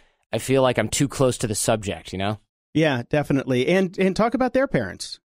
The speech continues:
Speaker 2: And that gets them
Speaker 1: Ah,
Speaker 2: talking
Speaker 1: yeah.
Speaker 2: about how they grew up and what their childhood was like and some of the cool stories that you probably never heard. You know, y-, y-, I'm sure that everybody's got stories that they've heard from their family a million times.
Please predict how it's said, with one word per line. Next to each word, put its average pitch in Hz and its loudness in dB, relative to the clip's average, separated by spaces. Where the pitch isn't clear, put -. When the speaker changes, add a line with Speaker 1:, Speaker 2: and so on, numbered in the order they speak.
Speaker 2:
And 160 2
that 208 2
gets 202 0
them 190 2
Speaker 1:
Ah, - 0
Speaker 2:
talking 185 2
Speaker 1:
yeah. 175 4
Speaker 2:
about 151 2
how 156 2
they 147 2
grew 127 0
up 113 0
and 135 2
what 151 2
their 170 2
childhood 117 0
was 113 -6
like 113 -2
and 139 0
some 160 0
of 156 0
the 151 0
cool 156 2
stories 165 0
that 135 0
you 180 0
probably 190 2
never 147 2
heard. 120 0
You 139 0
know, 127 2
y-, 143 0
y-, 175 2
I'm 160 2
sure 202 0
that 170 0
everybody's 156 2
got 139 0
stories 135 2
that 135 -2
they've 120 0
heard 131 0
from 127 2
their 117 2
family 123 0
a 117 4
million 123 2
times. 120 -2